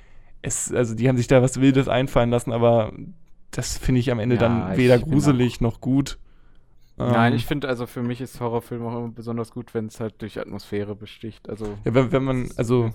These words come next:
Speaker 2: find ich das
Speaker 1: vielleicht
Speaker 2: Wichtigste.
Speaker 1: können, kann man sich das als Hörer ein bisschen einordnen, wenn ich sage, dass ich zum Beispiel, wenn ich einen guten, also ein Horrorfilm, den ich jetzt gut befinde, ist zum Beispiel It Follows oder, ähm, ja, Midsommar oder Hereditary.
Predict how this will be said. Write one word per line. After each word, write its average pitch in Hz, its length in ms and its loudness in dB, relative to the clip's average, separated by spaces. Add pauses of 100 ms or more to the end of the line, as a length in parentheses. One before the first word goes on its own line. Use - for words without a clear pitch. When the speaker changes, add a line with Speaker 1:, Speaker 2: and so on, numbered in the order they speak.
Speaker 2:
find 104 140 -12
ich - 80 -16
das 110 180 -16
Speaker 1:
vielleicht - 160 -6
Speaker 2:
Wichtigste. 131 320 6
Speaker 1:
können, 135 240 -2
kann 139 140 0
man 127 100 2
sich 117 120 -6
das - 140 -2
als - 160 -4
Hörer 127 220 4
ein 123 80 2
bisschen 123 260 0
einordnen, 120 680 0
wenn 117 100 4
ich - 400 -6
sage, 120 420 2
dass 117 220 0
ich 120 240 -4
zum 120 140 0
Beispiel, 120 240 0
wenn 117 100 2
ich 120 140 -2
einen 123 80 4
guten, 131 340 2 (160)
also - 320 -2
ein 135 60 4
Horrorfilm, 135 340 6
den 127 100 0
ich 127 100 -2
jetzt 131 160 0
gut - 120 0
befinde, 123 300 -2
ist 113 100 -6
zum 123 80 -2
Beispiel 113 340 2
It 113 140 0
Follows 120 500 2
oder, - 380 -4 (800)
ähm, 98 420 -4 (600)
ja, 120 280 2
Midsommar 120 560 2
oder 117 140 2
Hereditary. 120 720 2